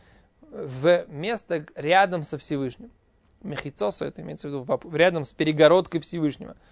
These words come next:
Существует как бы такое, какая-то перегородка Всевышнего. Имеется в виду что-то, что-то место, которое рядом со Всевышним. Так вот, тот человек, который послужил причиной наказания другого человека, или то существо, которое послужило,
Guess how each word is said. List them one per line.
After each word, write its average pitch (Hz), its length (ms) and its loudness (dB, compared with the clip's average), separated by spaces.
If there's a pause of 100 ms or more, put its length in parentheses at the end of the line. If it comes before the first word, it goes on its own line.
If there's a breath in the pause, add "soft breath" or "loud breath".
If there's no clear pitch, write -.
(280 soft breath)
Существует 185 460 0
как 160 120 4
бы 143 100 4
такое, 143 380 8 (460 soft breath)
какая-то 143 320 0
перегородка 156 720 6
Всевышнего. 127 640 -4 (580)
Имеется 139 400 -6
в - 20 -4
виду 139 160 -4
что-то, 151 480 0 (140)
что-то 175 340 2
место, 170 400 4
которое 143 320 0
рядом 160 300 12
со 139 100 -6
Всевышним. 143 500 -8 (460 loud breath)
Так - 80 -12
вот, 143 140 -4
тот 233 160 6
человек, 185 340 0
который 170 280 0
послужил 165 840 0
причиной 175 580 -4
наказания 147 840 2
другого 143 540 6
человека, 147 560 0
или 143 200 -2
то 202 220 4
существо, 160 420 -4
которое 135 240 -6
послужило, 156 480 -2